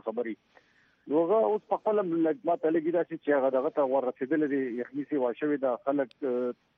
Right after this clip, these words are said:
د خلکو تعداد، آه، هم، آه، کمیږي. نو هغه د ډېر وخت پورې دا شی نشي سسټین کولی. او حکومت هم غالباً په دې نتیجه باندې رسېدلی دی چې دوی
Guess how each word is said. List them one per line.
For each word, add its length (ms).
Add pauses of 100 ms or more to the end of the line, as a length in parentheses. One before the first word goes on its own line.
(460)
د 160
خلکو 240
تعداد، 400
آه، 720
هم، 120 (260)
آه، 260
کمیږي. 400 (600)
نو 60 (200)
هغه 320
د 140
ډېر 180
وخت 180
پورې 320
دا 160
شی 140
نشي 240
سسټین 500
کولی. 300 (160)
او 100
حکومت 480
هم 460
غالباً 360
په 140
دې 160
نتیجه 320
باندې 240
رسېدلی 420
دی 80 (460)
چې 180
دوی 80